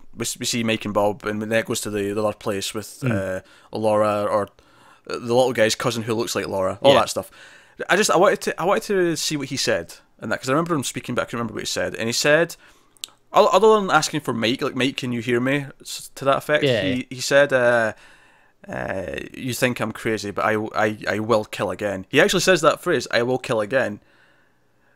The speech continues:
Speaker 2: Mm.
Speaker 1: But I think at that time, we're so wrapped up in thinking, "Oh, it's someone that Laura knew that killed her," that we don't necessarily assume that it's him. And it still may not be <laughs> him, but it's, it se-, seems like we're going down that path.
Speaker 2: Yeah. But, uh, everything about this scene worked so well. And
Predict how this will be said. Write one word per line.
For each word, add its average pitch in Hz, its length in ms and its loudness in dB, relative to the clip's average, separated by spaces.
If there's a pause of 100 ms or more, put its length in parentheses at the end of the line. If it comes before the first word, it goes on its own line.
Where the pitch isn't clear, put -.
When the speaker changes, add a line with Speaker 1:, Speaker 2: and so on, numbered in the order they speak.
(120)
Speaker 2:
Mm. 135 340 -4
Speaker 1:
But 139 100 8
I 147 40 6
think 185 200 4
at 214 60 2
that 151 180 4
time, 147 300 4
we're 147 140 4
so 151 220 2
wrapped 127 300 2
up 127 140 -4
in 120 100 -4
thinking, 113 240 -6
"Oh, 113 100 6
it's 110 100 2
someone 127 240 2
that 107 100 -4
Laura 107 220 0
knew 110 240 -2
that 107 100 -8
killed 104 280 -2
her," 104 180 0
that 101 240 -6 (340)
we 117 160 -6
don't 123 360 -2
necessarily 113 340 -4
assume 110 220 -4
that 104 40 -8
it's - 140 -6
him. 127 120 2
And 220 140 0 (640)
it 175 60 0
still 165 140 4
may 131 120 0
not 139 180 2
be 147 100 0
<laughs> - 120 -8
him, 143 280 4
but 127 160 0
it's, - 280 -2
it 131 100 -2
se-, 143 240 -4
seems 143 320 0
like 104 80 -6
we're 120 80 -4
going 131 160 0
down 123 160 0
that 120 160 0
path. 117 400 0 (380)
Speaker 2:
Yeah. 98 200 -2 (800)
But, 110 200 -2 (140)
uh, 123 220 4
everything 123 320 4
about 104 220 2
this - 140 -6
scene 101 320 0
worked 98 300 0
so 117 160 -4
well. 104 160 0
And 135 180 4